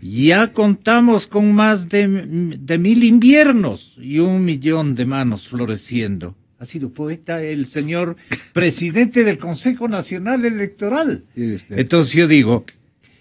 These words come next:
Speaker 1: eh, ¿se puede ganar una elec-, una elección? Han ganado una elección con estos engaños de las estra-, de las, eh,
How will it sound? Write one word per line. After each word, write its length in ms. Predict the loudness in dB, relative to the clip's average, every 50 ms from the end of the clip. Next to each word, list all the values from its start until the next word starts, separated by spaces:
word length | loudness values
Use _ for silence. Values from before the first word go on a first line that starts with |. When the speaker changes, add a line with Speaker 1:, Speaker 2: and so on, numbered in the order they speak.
| _ _ _ _ _
Speaker 1:
eh, 640 | -2 2 2 4 4 4 2 2 0 -2 -4 -4 -6
¿se 180 | -6 -4 -4 -2
puede 240 | 0 0 0 2
ganar 320 | 2 2 2 2 2 2 2
una 200 | 0 0 0 0
elec-, 640 | 0 0 0 -2 -4 -6 -10 -14 -8 -4 -2 -2
una 300 | -2 0 0 0 2 2
elección? 920 | 2 0 0 -2 -4 -6 -8 -12 -12 -4 -2 0 2 2 2 0 -2 -4 -6 -14 _ _ -20 -20 _ -2 2
Han 200 | 4 4 4 4
ganado 540 | 4 2 2 2 2 4 4 4 4 6
una 180 | 6 6 6 6
elección 680 | 4 2 -2 -6 -6 -12 -12 -8 -6 -4 -4 -4 -4 -6
con 260 | -6 -6 -6 -4 -4
estos 640 | -4 -6 -6 -6 -4 -4 -4 -4 -6 -10 -16 -20 _ _ _ _ _ _ _ _ _ _ _ _ _ _ _ _ _
engaños 760 | -2 -2 0 0 0 0 0 2 2 2 2 2 0 -2 -2
de 120 | -2 -2 0
las 340 | 0 -2 -4 -6 -8 -8 -8
estra-, 420 | -10 -10 -8 -6 -4 -4 -4 -4 -4
de 240 | -8 -4 -2 -2
las, 440 | 0 0 0 0 0 -2 -2 -4 -4
eh, 180 | -4 -4 -6